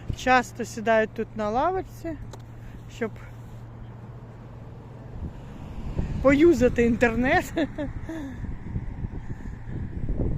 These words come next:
Подобається мені це місце. Як мій чоловік сказав: «Так ти ще й полюбиш Стеллартон?»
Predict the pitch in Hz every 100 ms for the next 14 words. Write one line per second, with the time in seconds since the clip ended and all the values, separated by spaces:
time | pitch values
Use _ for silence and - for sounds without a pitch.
0 | - - - - - - - - - -
1 | - - - - - - - 214 214 202
2 | 196 208 196 185 190 190 - 190 226 339
3 | - - - - - - - - - -
4 | - - - - - - - - - -
5 | - - - - - 247 240 269 240 330
6 | 285 285 - - 254 294 392 330 - -
7 | - - - - - 233 - 349 - 359
8 | - 359 359 466 494 403 208 - 311 247
9 | 208 - 247